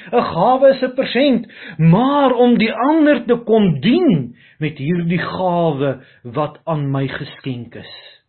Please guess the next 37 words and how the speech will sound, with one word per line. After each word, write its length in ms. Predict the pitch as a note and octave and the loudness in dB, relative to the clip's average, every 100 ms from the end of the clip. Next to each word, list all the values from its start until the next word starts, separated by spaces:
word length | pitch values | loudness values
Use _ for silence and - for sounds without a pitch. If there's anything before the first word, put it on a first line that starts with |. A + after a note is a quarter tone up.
| _ _ _ _ _ _ _ _ _ _ _ _ _ _ _ - | _ _ _ _ _ _ _ _ _ _ _ _ _ _ _ -12
Die 80 | D3 D#3+ | -2 2
doel 220 | A#3 G#3+ | 2 2
van 160 | F#3+ F3+ | 0 2
die 80 | |
individuele 560 | F3+ E3 D3 C#3 F3+ F#3+ | 2 0 -2 0 2 2
gawes 460 | F3+ G3 G3 F3+ - - - F#3+ | 2 2 2 0 -4 -14 -6 0
kom 160 | F#3 C#3 A#2 | 2 0 0
duidelik 420 | D#3+ B3 A3 F3 | 2 2 0 0
uit 200 | F#3+ E3 | -2 -2
hierdie 340 | F#3 G#3 F3 F3+ C3+ | -4 -2 -2 -4 0
beeld 380 | F#3 E3+ D#3+ - - | 2 2 0 -10 -6
van 160 | F3 E3 | -2 0
die 80 | E3+ | 2
liggaam, 480 | F#3+ - E3 D#3 - - F3 | 2 0 -2 -2 -4 -8 -4
en 120 | D#3+ | -2
so 160 | - G#3+ | 0 0
ook 140 | E3 | 0
uit 120 | E3+ E3 | -2 -2
Romeine 440 | E3 E3+ D#3+ D#3 | 0 0 0 0
twaalf 380 | F#3+ F#3+ E3+ - - | 2 4 2 -2 -2
en 220 | A#3+ A3 | 0 2
een 160 | F3+ D#3 E3 | 0 0 0
Korintiërs 480 | D#3 D3 D3+ - E3 | -2 -2 -6 -6 -6
twaalf 380 | E3 E3 C3+ D3+ | -2 -2 -2 -6
na 80 | C#3+ - | -6 -2
vore, 240 | F#3 E3 | 0 2
naamlik 460 | D#3+ E3 E3+ E3+ E3 - - | 2 2 2 0 -4 -16 -6
dat 240 | E3+ E3 - _ A3 | -2 -2 -6 _ 0
elke 460 | A#3 A3+ A3+ G3+ | 2 2 2 -2
gawe 420 | - G3 G3+ F#3+ - | 0 0 2 0 -4
gegee 340 | - - F#3+ | -8 -4 -2
word 300 | E3 F3 E3 - - - | 2 0 -2 -12 -14 0
om 160 | F3+ E3 | 2 4
in 160 | D#3+ B2 | 2 0
diens 400 | A3 B3 B3 A#3+ - | 0 2 0 -2 -4
van 160 | G3 | -4
die 140 | E3 | -2